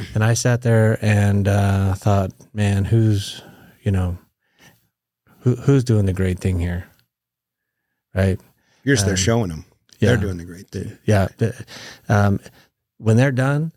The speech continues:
Speaker 1: that building's their building, and their kids are in that building.
Speaker 2: And they better respect that
Speaker 1: Yeah.
Speaker 2: building.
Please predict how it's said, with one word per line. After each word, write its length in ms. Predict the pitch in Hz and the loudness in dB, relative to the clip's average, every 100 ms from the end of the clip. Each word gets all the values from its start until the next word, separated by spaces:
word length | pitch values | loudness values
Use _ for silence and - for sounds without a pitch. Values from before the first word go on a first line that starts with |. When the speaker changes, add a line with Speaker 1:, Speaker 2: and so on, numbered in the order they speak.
| _ _ _ _ | _ _ _ _
Speaker 1:
that 240 | 117 117 | 0 2
building's 320 | 113 110 98 | 2 2 0
their 160 | 90 104 | 0 0
building, 400 | 92 90 90 90 - _ _ _ _ _ _ _ | 0 -2 -2 -6 -10 _ _ _ _ _ _ _
and 140 | 92 95 | 0 2
their 80 | |
kids 300 | 104 - 110 | 2 0 0
are 80 | 95 | 0
in 120 | 95 92 | 0 0
that 160 | 101 | -2
building. 320 | 101 98 92 95 | -4 -8 -10 -6
Speaker 2:
And 80 | |
they 60 | 110 | -4
better 200 | 101 113 | -2 -2
respect 400 | 101 - 110 110 | -2 -4 -4 -4
that 100 | - - | -6 -6
Speaker 1:
Yeah. 140 | 104 | -6
Speaker 2:
building. 120 | 98 | -2